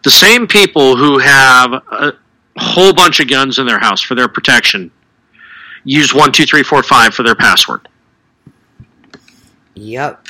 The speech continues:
Speaker 1: So, treat your digital life the same as your real life. Get, treat it as seriously.
Speaker 2: Yes, you lock your front door.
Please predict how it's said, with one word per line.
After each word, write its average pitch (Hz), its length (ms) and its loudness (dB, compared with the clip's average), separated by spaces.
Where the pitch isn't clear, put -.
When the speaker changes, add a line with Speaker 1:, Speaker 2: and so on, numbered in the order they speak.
Speaker 1:
So, 120 800 2
treat 185 460 2
your 175 160 4
digital 151 580 2
life 127 460 2
the 123 80 -2
same 127 380 2
as 117 320 0
your 127 220 2
real 110 300 2
life. 95 400 0
Get, 143 240 0
treat 143 280 2
it 151 160 0
as 127 260 2
seriously. 95 680 -2
Speaker 2:
Yes, 156 460 -12
you 175 100 -12
lock 196 240 -6
your 196 120 -8
front 175 280 -10
door. 185 520 -4